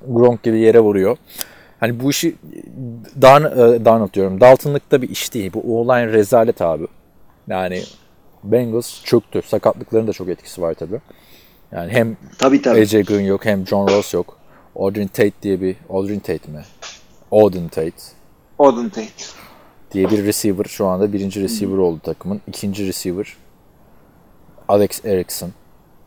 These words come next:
Speaker 1: Yani tipine baksan hala üniversitede öğrencisi dersin. Hangi Fred'de dersin değil mi? Yani
Speaker 2: Hı.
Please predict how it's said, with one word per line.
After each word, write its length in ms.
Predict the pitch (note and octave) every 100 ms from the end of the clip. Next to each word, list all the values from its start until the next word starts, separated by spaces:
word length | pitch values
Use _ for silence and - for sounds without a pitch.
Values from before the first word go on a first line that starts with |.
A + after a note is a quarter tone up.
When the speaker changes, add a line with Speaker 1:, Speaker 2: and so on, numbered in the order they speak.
| _
Speaker 1:
Yani 260 | F#2 F2 F2 -
tipine 280 | - G#2+
baksan 260 | F#2+ E2+ A2
hala 300 | G2 F#2+ G2
üniversitede 460 | F#2 F#2 F2+ - F2+
öğrencisi 600 | F2+ F2+ F2+ E2+ F#2+ E2+ -
dersin. 280 | D2+ D2+ -
Hangi 220 | F#2+ F2
Fred'de 520 | D#2+ - E2 - -
dersin 360 | D#2+ D#2+ - E2+
değil 100 | G#2+
mi? 100 | F2+ - - - - -
Yani 320 | F#2+ F#2+ G2
Speaker 2:
Hı. 80 | F2+